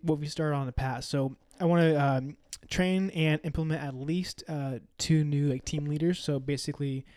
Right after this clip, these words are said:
um, you know, guys that can essentially run jobs, run events. So I don't, so I will not have to be there,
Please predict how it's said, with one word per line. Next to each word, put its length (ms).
um, 300
you 80
know, 100
guys 300
that 120
can 120
essentially 420
run 380
jobs, 420
run 120
events. 380
So 100
I 100
don't, 240
so 140
I 200
will 140
not 140
have 140
to 80
be 380
there, 320